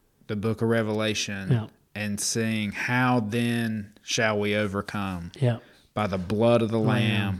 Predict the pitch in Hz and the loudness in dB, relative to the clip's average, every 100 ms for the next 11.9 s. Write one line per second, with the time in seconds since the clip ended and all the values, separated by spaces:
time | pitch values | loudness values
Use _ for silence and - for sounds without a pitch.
0 | - - 107 107 113 110 107 107 98 - | -8 -10 -4 0 2 2 2 2 -2 -4
1 | 107 95 - _ 101 95 - 110 107 98 | -6 -6 -8 _ -6 -4 2 2 2 -2
2 | 98 117 107 - 101 98 95 - 110 - | -4 -2 -2 -2 -4 -4 -6 -6 -6 0
3 | 127 117 110 - - - - 107 127 147 | 2 2 0 -4 -20 -20 -10 2 8 10
4 | 151 139 139 143 135 139 117 120 113 110 | 10 8 8 8 6 2 -2 -2 -2 -4
5 | 98 123 127 127 117 - 104 - 113 104 | 0 2 4 4 4 2 -2 -4 -4 -4
6 | 98 120 107 110 101 - - 123 113 107 | -6 -6 -4 -4 -4 -2 2 4 2 0
7 | 113 107 104 92 - 104 98 90 - _ | -2 -2 -4 -6 -6 -6 -6 -8 -18 _
8 | _ _ _ _ - 113 110 104 - - | _ _ _ _ -4 2 2 0 -6 -8
9 | 98 104 98 92 - 107 98 - - 117 | -4 0 0 -2 -4 -4 -4 -4 0 2
10 | 110 104 - 104 98 - 113 98 95 107 | 2 0 -2 -6 -4 -2 0 0 -2 0
11 | 117 123 87 110 - 104 101 - - | 0 0 -2 -4 -4 -6 -8 -10 -18